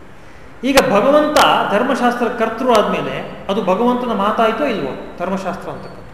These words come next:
ನೀವು ಅವನ ಮಾತನ್ನ ಕಡೆಗಣಿಸಿ ಅವನ ನಾಮವನ್ನು ಮಾತ್ರ ಜಪ ಮಾಡ್ತಾ ಇದ್ರೆ ಉಪಯೋಗ ಏನ್ ಬಂತು?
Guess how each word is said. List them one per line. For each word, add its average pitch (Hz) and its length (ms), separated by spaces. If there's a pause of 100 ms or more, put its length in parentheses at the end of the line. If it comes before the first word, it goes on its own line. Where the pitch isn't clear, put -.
(1160)
ನೀವು 254 180
ಅವನ 254 420
ಮಾತನ್ನ 277 360
ಕಡೆಗಣಿಸಿ - 1000
ಅವನ 262 280
ನಾಮವನ್ನು 254 580
ಮಾತ್ರ 233 360
ಜಪ 202 260
ಮಾಡ್ತಾ 202 320
ಇದ್ರೆ 180 680
ಉಪಯೋಗ 180 340
ಏನ್ 170 240
ಬಂತು? 156 580